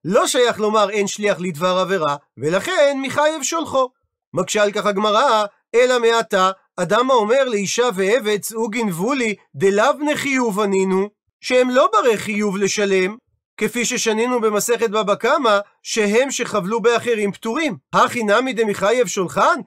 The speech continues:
אז האם במקרה כזה תאמר שהמשלח חייב? והרי אנחנו יודעים שלא כך הדין.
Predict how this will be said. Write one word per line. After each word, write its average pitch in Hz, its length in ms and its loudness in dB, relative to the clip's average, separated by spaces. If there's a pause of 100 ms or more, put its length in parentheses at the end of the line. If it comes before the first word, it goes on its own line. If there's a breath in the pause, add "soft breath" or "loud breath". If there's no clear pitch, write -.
(120)
אז 156 140 -4
האם 214 180 0
במקרה 220 440 -4
כזה 233 320 -2
תאמר 240 480 0 (180 soft breath)
שהמשלח 220 840 0
חייב? 220 480 0
והרי 208 280 2
אנחנו 220 300 -2
יודעים 226 260 -4
שלא 208 360 -2
כך 196 240 0
הדין. 180 360 -4